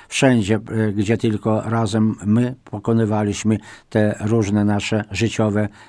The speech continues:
e, trudności, no i radości i tak dalej. I, i, i, i obopólnie my wyrażamy też, e, wdzięczność Bogu za to, że mogliśmy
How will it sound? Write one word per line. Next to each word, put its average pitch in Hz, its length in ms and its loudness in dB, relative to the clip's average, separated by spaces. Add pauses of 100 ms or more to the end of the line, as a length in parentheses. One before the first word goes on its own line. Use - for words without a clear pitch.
e, 101 220 0
trudności, 123 800 -2
no 196 160 0
i 151 120 2
radości 117 760 -2
i 107 40 -10
tak 104 220 -4
dalej. 90 320 -4 (380)
I, - 40 -4
i, 107 500 -4
i, 110 300 -8
i 131 260 0 (200)
obopólnie 135 600 2
my 123 120 4
wyrażamy 110 640 2 (760)
też, - 320 0
e, - 40 -10 (400)
wdzięczność 95 760 -2 (680)
Bogu 120 640 -2
za 104 420 -2
to, 127 240 -2
że 101 220 -2
mogliśmy 101 640 0